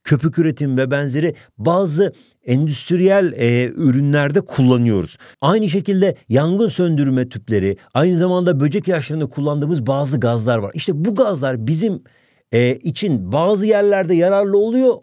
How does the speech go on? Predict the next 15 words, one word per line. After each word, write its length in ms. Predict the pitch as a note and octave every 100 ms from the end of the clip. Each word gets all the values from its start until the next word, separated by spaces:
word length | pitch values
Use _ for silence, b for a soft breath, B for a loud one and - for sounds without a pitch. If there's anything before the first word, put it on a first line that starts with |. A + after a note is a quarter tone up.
| -
ama 320 | F3+ G#3 D3
aynı 360 | C#3 A3 A#3+ A3
zamanda 380 | G3+ D3 B2+
mesela 280 | A#2+ C3+ A#2+
deodorantlar 640 | A2 A2 A#2 B2 B2 D3+ C3
da 100 | G#2
vardı. 260 | E2+ E2+
Deodorantlarda 680 | F#2+ G2 G#2+ A#2 A#2+ B2+ C#3+
da 160 | A#2+
bu 140 | G2 F2 B B -
kloroflorokarbon 1120 | A#2 A2+ A2 A#2 G#2+ G#2+ G#2 G#2+ G#2 - G2
gazları 420 | G#2 F2+ G2 F#2
vardı. 360 | F#2 F#2 F#3+ B B C3+
Bunları 320 | D3+ D3 D#3+
artık, 320 | C#3 A#2+ F#3+